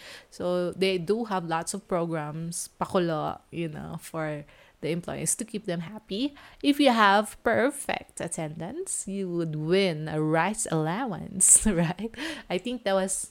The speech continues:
implemented way before, but I'm not so sure if it's still going on right now. But that's a good, good way to motivate your employees. Um, and it's a good thing to have if you're working for that company.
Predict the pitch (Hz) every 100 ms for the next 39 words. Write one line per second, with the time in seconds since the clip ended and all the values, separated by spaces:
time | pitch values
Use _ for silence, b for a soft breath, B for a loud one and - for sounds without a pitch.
0 | - 202 196 190 180 180 175 165 165 170
1 | 185 185 180 160 156 165 170 165 - 175
2 | 170 - 156 - 156 - 214 185 175 175
3 | - 170 160 160 156 165 165 170 165 170
4 | 160 170 170 214 - - 427 403 _ -
5 | 208 202 214 220 175 - - 185 180 180
6 | 170 - B B B - 180 175 175 202
7 | 170 170 175 214 175 180 - 170 160 151
8 | 151 - - - 180 196 180 220 185 160
9 | - - 147 131 - 156 165 - 185 202
10 | 208 202 202 160 - 180 - - 202 196
11 | 190 156 - 175 147 156 160 - _ _
12 | _ _ _ _ _ - 196 - 202 175
13 | 151 147 - 139 151 - 170 151 - 240
14 | 277 262 202 160